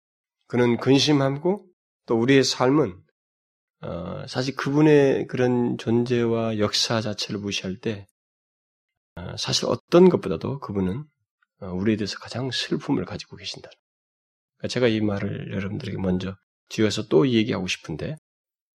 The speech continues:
왜 이것을 가장 중요하게 얘기하냐면 사실 모든 문제가 여-, 이걸 의식하지 않으면서 시작되거든요.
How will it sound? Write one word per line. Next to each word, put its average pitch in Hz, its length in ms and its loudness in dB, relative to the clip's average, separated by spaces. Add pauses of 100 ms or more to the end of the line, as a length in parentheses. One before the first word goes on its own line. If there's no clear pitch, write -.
(120)
왜 104 140 -4
이것을 98 580 -6 (440)
가장 92 200 -10
중요하게 92 460 0
얘기하냐면 82 640 -6 (1120)
사실 139 380 -10
모든 - 420 -6
문제가 123 360 0
여-, 110 120 2
이걸 147 440 2
의식하지 110 460 0
않으면서 107 400 -6
시작되거든요. - 720 -12